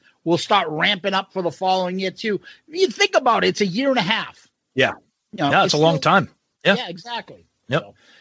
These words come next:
Speaker 2: And then we got a little
Speaker 1: And
Speaker 2: bit of news from our buddy Ace. Uh, you know, speaking of Ace, uh, he posted a picture on social media with his, uh, his lovely, uh, girlfriend. He said, "Just wanted to say hi." To,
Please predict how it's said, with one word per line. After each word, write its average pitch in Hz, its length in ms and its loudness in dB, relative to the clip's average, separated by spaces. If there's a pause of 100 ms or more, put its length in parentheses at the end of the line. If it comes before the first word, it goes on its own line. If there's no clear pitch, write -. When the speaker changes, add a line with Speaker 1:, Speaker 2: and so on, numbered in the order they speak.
(120)
Speaker 2:
And 156 80 -2
then 180 80 2
we 196 60 0
got 208 140 2
a - 20 4
little 233 160 2
Speaker 1:
And 220 60 -2
Speaker 2:
bit 247 100 2
of 247 60 2
news 240 300 0
from 214 200 0
our 208 80 2
buddy 208 360 -2
Ace. 175 540 -2
Uh, 139 220 -2 (160)
you 156 100 -6
know, 131 60 -2
speaking 156 380 -2
of 131 100 -2
Ace, 139 400 0
uh, 131 360 2 (280)
he 156 120 -4
posted 170 340 0
a 156 40 2
picture 170 300 0
on 156 100 2
social 170 440 2
media 165 480 2 (340)
with 143 160 0
his, 143 240 0
uh, 139 200 2
his 123 200 -6
lovely, 143 580 0
uh, 117 400 2
girlfriend. 139 580 0
He 135 60 -6
said, 139 220 0
"Just 151 220 0
wanted 175 160 2
to 160 60 2
say 156 180 0
hi." 165 260 2
To, - 100 -8